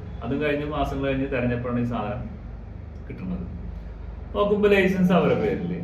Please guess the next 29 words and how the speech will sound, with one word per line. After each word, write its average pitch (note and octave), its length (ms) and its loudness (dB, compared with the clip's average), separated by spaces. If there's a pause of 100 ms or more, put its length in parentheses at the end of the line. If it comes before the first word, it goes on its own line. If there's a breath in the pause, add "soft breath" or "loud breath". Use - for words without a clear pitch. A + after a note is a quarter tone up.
(600)
ഏഹ്, D#3 460 0 (160)
ഓണർ F3 220 8
ആയിട്ടുള്ള F3 320 6
ഡയറക്ട് C#3 440 4
ഡീൽ A#2+ 180 0
അവരുടെ G2+ 200 -2
പേരില്, F2 340 -6 (640)
പാർട്ണർഷിപ്പ് D3 560 -4
ഡീഡിലേക്ക് D#3+ 460 -2
നമ്മൾ D#3 240 -2
കൊണ്ടുവരാൻ C#3 360 0
നമ്മൾ C3 180 -2
കൊണ്ടുവന്നില്ല. G2+ 580 -4 (1080)
അവരുടെ G3+ 420 4
ആവശ്യങ്ങൾ G#3+ 480 6
നടന്നു, E3+ 540 0
കട D3 140 -4 (100)
റണ്ണിങ് C#3 320 -2
ആയി, A#2 260 -4 (180)
കട B2 140 -4
വാടക B2+ 340 0
കൊടുക്കാൻ A#2 320 0
പറ്റുന്നുണ്ട്, G#2+ 400 -4
ലാഭം A#2 360 -2
കിട്ടുന്നുണ്ട്. F2+ 460 -4 (1000)
എനിക്ക് F#3 260 4
ഉപകാരമില്ല, - 540 2 (300)
ഞാൻ A#2+ 200 -2
പുറത്ത്. A#2 340 -2